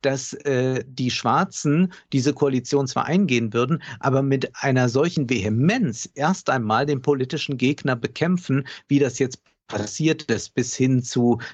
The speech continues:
diesen ganzen merkwürdigen, kleinteiligen Vorwürfen und diesen ganzen Polemiken, um, äh, noch mal ganz deutlich zu sagen, "Na ja, wir können auch mit der F D P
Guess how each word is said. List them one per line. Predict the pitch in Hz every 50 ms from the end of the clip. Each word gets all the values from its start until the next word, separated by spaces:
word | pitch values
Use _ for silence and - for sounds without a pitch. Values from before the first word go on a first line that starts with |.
| - -
diesen | 117 107 120 113
ganzen | 107 107 117 - - 123 110
merkwürdigen, | 101 101 113 - - 120 110 110 107 120 117 117 120 120
kleinteiligen | - - 117 110 120 123 - 123 113 110 113 113 110
Vorwürfen | 113 - 139 131 123 113 117 113 120 127 110 - 127 120 113
und | 113 107
diesen | 113 107 117 110
ganzen | 120 113 - 139 123
Polemiken, | - 131 120 123 147 180 170 104 - - 123 - - - - - - - -
um, | - 147 139 143 143 147 147 -
äh, | 147 - - 147 147 123 -
noch | 165 143 143 139
mal | 139 143 139
ganz | 131 135 139 - -
deutlich | 123 123 127 - 151 135 -
zu | 139
sagen, | 123 127 123 135 139
"Na | 127 120
ja, | 131 135 143 143
wir | 127 117 117 110
können | - - - 123 135 143
auch | - - - -
mit | 135 131 131 -
der | 139 120 120 113
F | - 120
D | - 117
P | - - - 202 185 147 - -